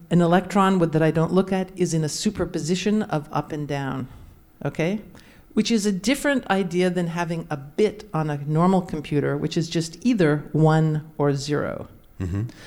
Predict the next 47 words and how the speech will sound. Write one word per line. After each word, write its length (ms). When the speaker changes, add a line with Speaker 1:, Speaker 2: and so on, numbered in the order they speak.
Speaker 1:
So 280
if 200
I 160
can 200
use 420
the 100
fact 420
that 140
I 140
can 260
make 180
a 40
superposition 880
of 120
states, 500
then 120
I 60
have 220
a 60
lot 380
more 200
power. 760
So 160
I 60
now 260
have 460
two 200
possibilities 960
for 240
every 480
bit 380
before, 420
but 180
now 220
if 100
I 80
put 220
them 140
together 420
in 120
an 100
entangled 520
state, 220
I 60
have 180
even 240
more 500